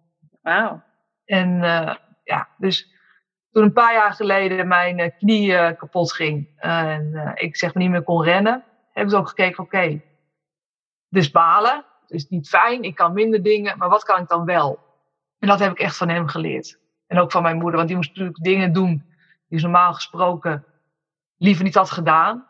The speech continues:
Speaker 2: of meer moeite mee had. Maar dat deed ze omdat zij degene was die dat dan overnam, zeg maar, van mijn vader.
Speaker 1: Ja, ze is
Speaker 2: En dat,
Speaker 1: minder
Speaker 2: eh,
Speaker 1: getrouwd, hè? Ik bedoel, een flinke
Speaker 2: Ja.
Speaker 1: impact op de relatie natuurlijk ook. Eh,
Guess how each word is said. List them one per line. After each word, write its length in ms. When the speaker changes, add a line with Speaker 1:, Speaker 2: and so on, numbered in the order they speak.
Speaker 2:
of 240
meer 200
moeite 320
mee 160
had. 340
Maar 120
dat 160
deed 200
ze 80
omdat 160
zij 220
degene 360
was 240
die 100
dat 100
dan 160
overnam, 480
zeg 160
maar, 120
van 120
mijn 160
vader. 380
Speaker 1:
Ja, 180
ze 160
is 120
Speaker 2:
En 120
dat, 340
Speaker 1:
minder 280
Speaker 2:
eh, 80
Speaker 1:
getrouwd, 500
hè? 220
Ik 180
bedoel, 260
een 100
flinke 300
Speaker 2:
Ja. 360
Speaker 1:
impact 460
op 120
de 120
relatie 460
natuurlijk 340
ook. 280
Eh, 260